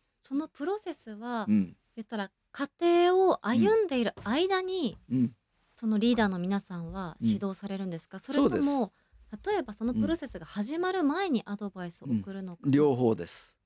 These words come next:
Speaker 1: 両方。
Speaker 2: 始まる前に一緒に求めている成果はこれで、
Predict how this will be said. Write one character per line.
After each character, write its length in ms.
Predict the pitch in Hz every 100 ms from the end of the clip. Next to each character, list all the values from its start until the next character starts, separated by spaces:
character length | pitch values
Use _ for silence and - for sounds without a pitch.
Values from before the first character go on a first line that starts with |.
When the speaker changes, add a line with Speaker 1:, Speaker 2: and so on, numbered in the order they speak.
| _
Speaker 1:
両 280 | - 202 240
方。 260 | - 240 208
Speaker 2:
始 280 | 165 170
ま 160 | 196 196
る 120 | 190
前 340 | 190 190 175 139
に 300 | 185 233 -
一 120 | 110 113
緒 320 | - - 277
に 300 | 302 226 101 _ _ _ -
求 300 | 120 123 156
め 120 | 151
て 120 | -
い 40 | 101
る 100 | 87
成 280 | - 120 101
果 160 | -
は 120 | 151 101
こ 160 | -
れ 120 | 92
で、 240 | 80 65